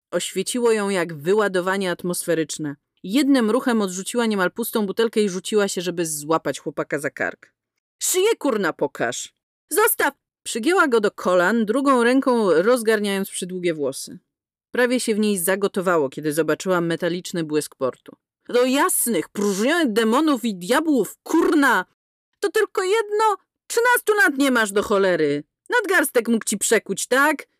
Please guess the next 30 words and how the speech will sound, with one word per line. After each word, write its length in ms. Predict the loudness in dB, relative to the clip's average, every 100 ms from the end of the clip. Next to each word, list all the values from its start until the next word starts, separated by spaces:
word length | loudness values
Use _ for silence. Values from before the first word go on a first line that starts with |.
| -6
Pod 160 | -2
obojczykiem 640 | 0 0 -2 -2 -2 2 2
mógł 180 | 2 0
ci 160 | -4
wbić 280 | -2 -4 -2
zapas. 580 | -2 0 -2 -2 -4 -8 _
Miałeś 360 | -2 2 2 0
na 100 | -4
przyszłość. 600 | -4 -4 0 0 -2 -6
To 80 | 0
jest 120 | 2
rdzeniowa 560 | 2 0 -2 -2 0 0
wtyczka. 600 | 0 -4 -2 -2 -2 -2 -8 _ _
Przecież 280 | -10 -4 -4
to 180 | 0 0
jeszcze 300 | 2 0 0
nerwy, 440 | 2 2 0 -2
kurna, 480 | -2 -2 0 2 2
się, 340 | 0 2 2 2
no, 220 | 0 -2
tego, 480 | -2 -2 2 2 2
rozgałęziają, 800 | 0 0 2 2 4 2 2 2
no. 360 | 0 0 -2 -4 _ _ _ _
Przyczyny 420 | -10 -2 0 2 2
są, 420 | 2 2 2 -2 _ -2
czemu 200 | 0 0
dzieciaki 380 | -2 -4 -2 0
nie 120 | 0
mogą 260 | 0 0
plugować. 720 | 0 0 0 2 0 0 -6